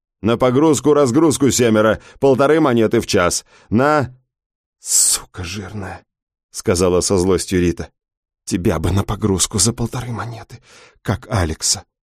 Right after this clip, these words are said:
Городские работы были тяжелыми и оплачивались скверно.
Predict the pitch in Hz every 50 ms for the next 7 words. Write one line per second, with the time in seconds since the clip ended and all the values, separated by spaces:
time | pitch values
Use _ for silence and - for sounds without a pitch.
0 | _ _ _ _ _ _ _ _ _ _ _ - 80 98 98 104 101 - - -
1 | 185 190 180 165 160 151 143 175 165 - 143 123 107 143 156 147 139 127 - 135
2 | 127 90 101 139 165 175 165 151 131 123 113 98 80 73 90 113 120 117 - 127
3 | 135 120 110 - - 113 101 104 101 87 - - - 104 95 98 95 85 73 71
4 | 65 -